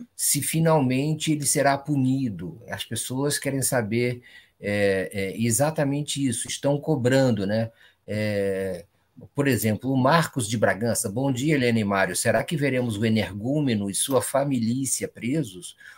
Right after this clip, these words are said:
O que não faltam são provas de seus crimes." É, é, e aqui, "Será que o Anderson vai abrir o bico? Grande abraço pra vocês", diz a Adriana Fernandes. É, é, e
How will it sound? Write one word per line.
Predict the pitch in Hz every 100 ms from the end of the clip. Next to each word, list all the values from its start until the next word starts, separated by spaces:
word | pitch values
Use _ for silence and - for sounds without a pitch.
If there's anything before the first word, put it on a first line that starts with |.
| _
O | 110
que | -
não | 160 143
faltam | - 135 160 175
são | - 175 170
provas | 127 131 143 143 120
de | 135
seus | - 139 135 -
crimes." | - 113 110 92 78 - - _ - - - _ _ _
É, | 101 101 98 95 92 87 85 78 - - -
é, | 98 95
e | 117 123 131
aqui, | 120 - 117 104 - _ _ -
"Será | - 135 180
que | 185
o | 165
Anderson | 175 156 - 135
vai | 117 120
abrir | 107 101 120 107
o |
bico? | 87 98 175 165 - 90 _ _ _
Grande | 95 120 135
abraço | 147 135 139 - -
pra | 139
vocês", | 139 131 143 135 101
diz | 87 120 120
a | 139
Adriana | 131 87 117 120 131
Fernandes. | 123 131 117 113 110 98 82 78 - - _ - - _ -
É, | 98 98 98 95 90 90 -
é, | 95 92 90 85 85 -
e | 107 104 98 87 78